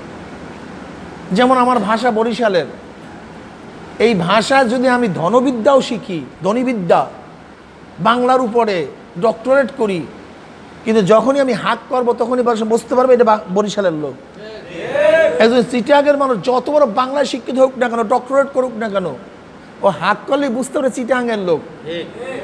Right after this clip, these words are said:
Speaker 1: একজন সিলেটের ব্যক্তিত্ব যত বড় শিক্ষিত হোক না কেন বাংলায়, হাক করার সাথে সাথে বুঝতে পারবে
Speaker 2: সিলেটের লোক।
Speaker 1: কারণটা কি? পরিবেশ, শিক্ষা,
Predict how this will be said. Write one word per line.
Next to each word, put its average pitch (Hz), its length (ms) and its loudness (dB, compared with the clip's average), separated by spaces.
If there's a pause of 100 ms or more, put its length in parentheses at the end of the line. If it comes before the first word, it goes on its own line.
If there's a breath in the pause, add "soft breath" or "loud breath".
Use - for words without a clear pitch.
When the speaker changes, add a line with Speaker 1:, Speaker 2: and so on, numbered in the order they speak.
(120)
Speaker 1:
একজন 220 200 2
সিলেটের 269 480 2
ব্যক্তিত্ব 254 640 0
যত 254 280 2
বড় 311 200 4
শিক্ষিত 277 380 -4
হোক 294 160 2
না 269 80 0
কেন 269 140 -2
বাংলায়, 226 440 0 (760)
হাক 233 280 0
করার 262 180 -2
সাথে 254 220 -8
সাথে 247 200 -6
বুঝতে 240 260 -6
পারবে 247 340 2 (380)
Speaker 2:
সিলেটের 175 320 -10
লোক। - 460 -12
Speaker 1:
কারণটা 247 380 2
কি? 185 220 -4 (760)
পরিবেশ, 254 440 4
শিক্ষা, 196 640 -4